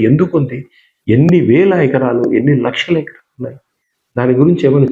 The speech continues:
చేయండి. అన్యాక్రాంతం అయిపోతా ఉన్నాయి, దానిలో స-, సర్దుబాటు రకంగా చేయండి. కోర్టులో ఉండేది క్లియర్ చేయండి. దయచేసి చంద్రబాబు నాయుడు గారికి నేను రిక్వెస్ట్ చేసేది ఏమంటే, డైవర్షన్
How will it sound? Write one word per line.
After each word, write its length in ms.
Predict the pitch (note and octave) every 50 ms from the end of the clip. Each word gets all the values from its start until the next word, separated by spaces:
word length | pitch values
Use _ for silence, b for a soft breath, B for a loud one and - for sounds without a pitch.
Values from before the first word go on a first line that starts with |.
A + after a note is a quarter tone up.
| - -
చేయండి. 400 | G#2 G#2+ B2 A2+ F2+ - - A#2+ D#3 - _ _ _ _ _ _ _ _ - A#2
అన్యాక్రాంతం 600 | C#3 F3 G#3 G#3 G3 G3 F3+ F3 D#3+ - D3+ C#3 C3+
అయిపోతా 320 | C3 C3 C3+ C3 B2+ B2 A#2 A#2 A#2
ఉన్నాయి, 200 | A2+ G#2+ A2+ - _ _ _ _ _ _ _ _ _ _ _ _ _ _ _ _ _ _ _ _ - G2+
దానిలో 220 | A#2 B2 C3 C3+ C3 B2+ -
స-, 100 | B2+ A#2+ A2+ A2 G#2+ A2 B2+ A#2 A#2 - G#2+ G#2+ - - - - - -
సర్దుబాటు 460 | A#2+ A#2 C3 E3+ F3 F#3 F3+ - F3+ D#3
రకంగా 240 | B2+ - C#3+ C#3 C3 C3 B2+
చేయండి. 340 | A#2 A2+ B2 A2 - - - - _ _ _ _ _ _ _ -
కోర్టులో 300 | F3+ F3+ F3+ F3+ F#3+ F3 E3
ఉండేది 240 | D#3+ D#3 D3 C#3+ C#3+ - -
క్లియర్ 260 | A#2 C3+ D3+ C#3+ B2 -
చేయండి. 320 | A#2 G#2 G2 F2+ F2 F#2 - - - _ _ _ _ _ _ _ _ - F#2+ A#2+
దయచేసి 460 | C3 B2 - G3+ G3+ F#3+ G3+ - F#3 F3 F#3 D3
చంద్రబాబు 420 | A#2+ B2 C#3 D3+ D#3+ E3 E3 D#3+ D#3+ D#3+
నాయుడు 200 | D3+ D3 C#3+ C#3 C#3
గారికి 240 | C#3 C3+ B2+ C3 B2+ B2
నేను 160 | A#2 A#2 A2+ A#2 - _ _ _ _ - C3
రిక్వెస్ట్ 380 | C3 B2+ - F#3 F3 F3+ E3+ D3+ C3
చేసేది 400 | A#2+ B2 B2+ B2+ - C3 G#2+ G#2+ G#2
ఏమంటే, 340 | G#2 G2+ G2+ G2 G2 C#3+ E3 - - - b b b b b b b b b b b - - G#2 F2+ -
డైవర్షన్ 640 | B2 C#3 E3 F3 F3 F3+ E3+ F3 F3 - D#3+ D#3+